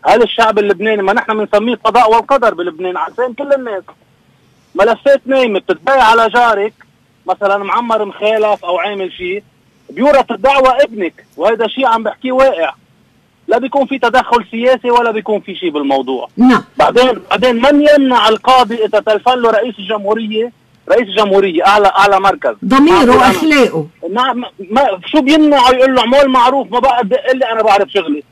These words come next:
Speaker 1: ما هن بيدعوا إنه عندهم ضمير وهن مستقلين وهن
Speaker 2: شكرا.
Speaker 1: وهن وهن.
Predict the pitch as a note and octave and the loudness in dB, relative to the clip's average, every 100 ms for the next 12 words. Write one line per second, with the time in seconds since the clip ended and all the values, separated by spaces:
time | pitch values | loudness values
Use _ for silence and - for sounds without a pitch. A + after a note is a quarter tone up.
0 | _ D3+ F#3+ A3+ G#3 F3+ C4 A#3+ A#3+ A#3+ | _ -4 -2 -2 -4 0 4 4 4 2
1 | A#3+ A#3+ B3+ B3 B3 - _ _ G#3+ B3 | -2 -2 -2 -2 -2 -6 _ _ 0 0
2 | C4 A#3 F#3 _ - E3+ A#3+ A#3 A3 B3 | 0 -2 -4 _ -6 -4 -2 -4 -4 -2
3 | G#3 A#3 C4 C4 A3 G3 C4 B3+ A#3 G#3 | 0 0 -2 -2 0 0 0 0 2 2
4 | F3+ G3 A3 A#3+ A3+ F#3+ | 0 -2 -2 -2 -4 -8